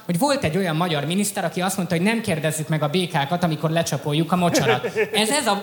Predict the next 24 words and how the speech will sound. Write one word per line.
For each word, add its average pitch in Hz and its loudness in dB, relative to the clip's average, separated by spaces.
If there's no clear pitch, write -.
ez 277 0
a 220 0
gondolat. 151 0
Fidesz 240 2
visszatért 185 -2
oda, 165 2
ahonnan 135 0
jött, 226 2
amikor 247 2
azt 208 0
mondják, 147 0
hogy 147 -4
mindegy, 214 2
mit 175 -4
mondanak 151 -4
a 139 -2
Mikepércsi 147 -4
anyukák, 226 0
akkor 208 2
megjelenik 175 0
Kóka 160 0
János 170 -2
szelleme. 113 -6
Tehát, 165 0